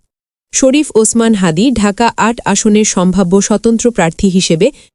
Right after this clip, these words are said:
নির্বাচন প্রচারে ছিলেন। তার মৃত্যু শুধু রাজনৈতিক মহলেই নয়,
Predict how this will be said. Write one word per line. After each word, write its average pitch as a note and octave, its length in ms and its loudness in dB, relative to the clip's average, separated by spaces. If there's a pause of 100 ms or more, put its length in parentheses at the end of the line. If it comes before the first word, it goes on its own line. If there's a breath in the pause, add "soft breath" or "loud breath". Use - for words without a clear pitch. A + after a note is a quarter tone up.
নির্বাচন A#3+ 460 2
প্রচারে E3 360 0
ছিলেন। C#3 340 -4 (400)
তার A#3 200 2
মৃত্যু A#3 360 2
শুধু A#3+ 260 0
রাজনৈতিক G3+ 580 0
মহলেই G3+ 420 2
নয়, E3 240 -2